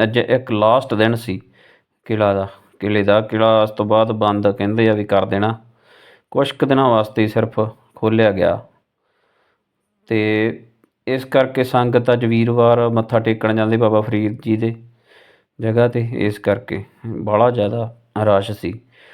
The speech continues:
ਉਹ ਸਾਹਮਣੇ ਜਿੱਧਰ ਲਾਈਨਾਂ ਲੱਗੀਆਂ ਹੋਈਆਂ, ਉੱਥੇ ਬਾਬਾ ਫਰੀਦ ਜੀ ਨੇ ਵੀ ਤਪ ਕੀਤਾ ਸੀ ਕਹਿੰਦੇ ਕਿਲ੍ਹੇ ਦੇ ਅੰਦਰ। ਉਹ ਜਗ੍ਹਾ ਵੀ ਬਣੀ ਹੋਈ ਹੈ ਇੱਥੇ, ਜੋ ਕਿ, ਅ, ਪਹਿਲਾਂ ਤਾਂ ਕਦੇ ਵੀ ਨਹੀਂ ਖੋਲ੍ਹੀ ਗਈ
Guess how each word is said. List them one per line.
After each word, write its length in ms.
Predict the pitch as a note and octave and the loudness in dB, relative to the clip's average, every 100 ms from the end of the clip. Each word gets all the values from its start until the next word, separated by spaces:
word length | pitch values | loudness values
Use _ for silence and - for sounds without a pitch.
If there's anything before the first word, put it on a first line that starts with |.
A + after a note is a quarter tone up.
| - _ _ _ _ | -20 _ _ _ _
ਉਹ 200 | C3 C3 | -2 -2
ਸਾਹਮਣੇ 500 | C3 - B2 D3+ D#3 | 0 2 2 4 4
ਜਿੱਧਰ 340 | C#3 C3 C#3+ C3+ | 2 2 2 2
ਲਾਈਨਾਂ 340 | A#2 A2 A2+ | 2 2 2
ਲੱਗੀਆਂ 320 | A2 B2 A2+ | 0 0 2
ਹੋਈਆਂ, 280 | A2+ A#2 A2+ | 2 2 2
ਉੱਥੇ 480 | A#2+ C3 B2+ C3 B2+ | 2 0 -4 -4 -2
ਬਾਬਾ 320 | B2 A#2 A#2+ | 0 0 0
ਫਰੀਦ 320 | A2+ A#2 A2 | 0 2 2
ਜੀ 240 | A2+ B2 A2 | 0 -4 -2
ਨੇ 100 | A2 | 0
ਵੀ 120 | A#2 | -2
ਤਪ 300 | A2+ G#2 G2+ | 0 0 -2
ਕੀਤਾ 380 | A2 F#2+ - F#2+ | -10 -8 -2 -2
ਸੀ 140 | G#2+ | -2
ਕਹਿੰਦੇ 300 | G2+ G2+ G#2 | -4 -2 -2
ਕਿਲ੍ਹੇ 240 | G#2 F#2 F2 | -2 -2 -2
ਦੇ 160 | F2+ | -4
ਅੰਦਰ। 200 | F2+ F2+ - _ _ _ _ _ _ _ _ _ | -6 -8 -12 _ _ _ _ _ _ _ _ _
ਉਹ 300 | - - B2+ | -12 -2 0
ਜਗ੍ਹਾ 300 | C3+ A#2 B2 | 2 2 4
ਵੀ 100 | B2+ | 2
ਬਣੀ 280 | B2 G#2 A2 | 2 0 0
ਹੋਈ 260 | A2 G#2+ A2 | 0 2 2
ਹੈ 60 | |
ਇੱਥੇ, 360 | G#2+ - A2+ A#2 - _ _ - | 0 0 -4 -4 -10 _ _ -10
ਜੋ 240 | G#2 G#2+ | -2 -2
ਕਿ, 380 | G#2+ G#2+ G#2+ - - | 0 -2 -2 -10 -14
ਅ, 200 | - G#2+ | -4 -2
ਪਹਿਲਾਂ 340 | A2 A2+ B2 | 2 2 2
ਤਾਂ 180 | A#2+ A2 | 0 0
ਕਦੇ 340 | A2 A2+ A#2 A#2+ | 2 0 2 0
ਵੀ 160 | B2+ | 0
ਨਹੀਂ 160 | B2 A#2 | -2 -2
ਖੋਲ੍ਹੀ 340 | A#2+ A#2+ B2+ | -2 -2 0
ਗਈ 160 | A2+ | 0